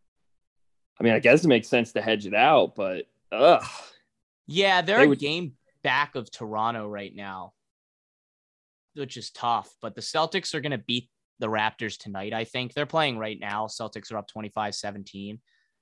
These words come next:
Speaker 2: The Raptors have to play the Timberwolves. They have to play the Heat, the Hawks, the Sixers. So, like, they got some tough games left.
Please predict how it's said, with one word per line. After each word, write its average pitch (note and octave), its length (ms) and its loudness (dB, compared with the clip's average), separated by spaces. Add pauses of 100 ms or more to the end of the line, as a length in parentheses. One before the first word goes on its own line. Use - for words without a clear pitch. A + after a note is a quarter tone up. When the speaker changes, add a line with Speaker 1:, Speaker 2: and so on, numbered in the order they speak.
(140)
Speaker 2:
The C#3 60 -8
Raptors G3 440 0
have C3 160 -2
to B2 60 -12
play A#2 200 -6
the G2+ 80 -12
Timberwolves. C#3 680 -4
They B2+ 80 -2
have A#2 100 -4
to A2+ 60 -14
play A2 160 -10
the F#2+ 80 -12
Heat, C3 420 -10
the G#2+ 60 -12
Hawks, B2+ 480 0
the G2 80 -16
Sixers. - 840 -8 (680)
So, - 340 0
like, F3+ 240 2
they A3 120 2
got A3 220 2
some D#3+ 160 -12
tough B2+ 380 -4
games A2 440 -12
left. C3+ 460 -4